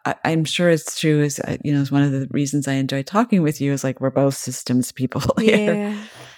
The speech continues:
Speaker 1: It's like, you know, what is that trying to do in the
Speaker 2: Mm-hmm.
Speaker 1: system?
Speaker 2: Mm-hmm.
Speaker 1: What is, and whose voice is that?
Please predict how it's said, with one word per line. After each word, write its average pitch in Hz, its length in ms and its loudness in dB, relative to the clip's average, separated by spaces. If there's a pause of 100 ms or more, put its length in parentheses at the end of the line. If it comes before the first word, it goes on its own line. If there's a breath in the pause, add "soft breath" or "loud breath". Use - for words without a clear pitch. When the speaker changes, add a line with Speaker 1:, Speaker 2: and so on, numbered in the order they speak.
(140)
Speaker 1:
It's 196 260 -2
like, 196 160 4
you 214 180 8
know, 196 200 4
what 202 240 6
is 269 160 4
that 262 220 2
trying 247 240 6
to 233 100 0
do 180 500 4
in 143 180 4
the 147 60 2
Speaker 2:
Mm-hmm. 160 200 0
Speaker 1:
system? 214 440 -2 (580)
Speaker 2:
Mm-hmm. 233 500 -4 (420)
Speaker 1:
What 170 220 -2
is, 202 320 -6
and 170 140 2
whose 196 380 2
voice 214 420 2
is 185 240 0
that? - 300 -6